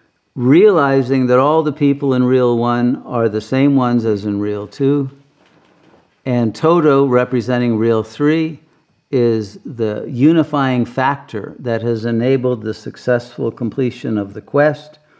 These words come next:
And she realizes that the signifier I has no signified except the absolute, the whole, the total. And so she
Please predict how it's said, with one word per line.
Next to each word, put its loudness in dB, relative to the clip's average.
And 0
she -4
realizes 2
that -2
the -12
signifier 0
I -2
has 0
no 4
signified -4
except -2
the 0
absolute, -4
the -4
whole, -2
the -4
total. -6
And -6
so -2
she -4